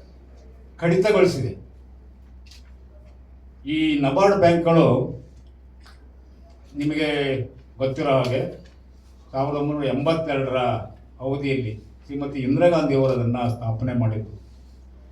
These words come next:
ವಾಣಿಜ್ಯ ಬ್ಯಾಂಕ್‌ಗಳು ಗ್ರಾಮೀಣ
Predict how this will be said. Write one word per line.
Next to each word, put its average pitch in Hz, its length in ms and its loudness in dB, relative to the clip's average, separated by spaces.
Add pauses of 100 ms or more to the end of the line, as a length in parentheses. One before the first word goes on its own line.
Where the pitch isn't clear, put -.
(520)
ವಾಣಿಜ್ಯ 185 460 2
ಬ್ಯಾಂಕ್‌ಗಳು 170 840 4 (200)
ಗ್ರಾಮೀಣ 170 400 2